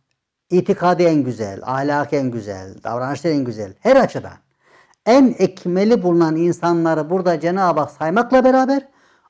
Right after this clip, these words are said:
onların da en ekmellerine işaret etmiş oluyor. Mesela "minen nebiyyine" ile ifadesiyle burada Üstad Hazretleri söyleyecek ama ben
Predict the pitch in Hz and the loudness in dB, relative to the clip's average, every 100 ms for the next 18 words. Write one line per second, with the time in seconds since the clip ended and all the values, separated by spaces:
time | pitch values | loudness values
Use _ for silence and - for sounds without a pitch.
0 | - 180 208 233 254 262 220 180 - 214 | -4 2 4 4 4 4 2 0 -4 0
1 | 254 247 - 196 - 175 180 180 180 196 | 2 2 0 -2 -2 -4 -2 -2 0 0
2 | 214 196 180 180 165 156 - 127 - 107 | 0 -2 0 0 0 -2 -6 -6 -10 -16
3 | 107 _ _ _ _ _ _ - 226 208 | -18 _ _ _ _ _ _ -2 0 2
4 | 180 147 175 247 247 208 208 220 180 196 | 2 2 2 2 2 2 2 0 -2 -4
5 | 180 202 226 196 151 135 185 170 160 165 | -2 0 0 2 0 0 -2 -2 -2 0
6 | 170 135 123 - 110 147 247 269 _ _ | 0 0 -4 -8 -2 0 0 -2 _ _
7 | _ _ _ 170 165 156 156 - _ _ | _ _ _ 2 2 4 2 -2 _ _
8 | _ _ _ - 165 156 147 151 147 143 | _ _ _ -4 -2 0 0 -2 -2 -2
9 | 147 147 143 - _ _ _ _ _ _ | 0 0 -2 -8 _ _ _ _ _ _
10 | 180 170 156 151 170 220 - 170 160 147 | 2 4 4 2 2 -2 -2 -2 -2 0
11 | 156 147 | 0 -2